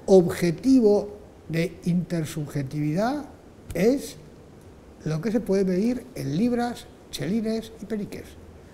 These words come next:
El resto es algo privado. Entonces, la dinámica es esta. Los que están dotados de unas capacidades mayores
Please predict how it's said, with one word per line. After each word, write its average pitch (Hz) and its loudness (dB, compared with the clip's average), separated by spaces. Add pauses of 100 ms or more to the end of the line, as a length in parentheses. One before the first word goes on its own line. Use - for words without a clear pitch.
(300)
El 151 2
resto 214 2
es 208 2
algo 214 4
privado. 151 4 (1040)
Entonces, 190 6
la 185 6
dinámica 226 4
es 156 6
esta. 139 2 (440)
Los 147 0
que 190 0
están 247 6
dotados 214 8
de 180 6
unas 180 4
capacidades 165 2
mayores 214 6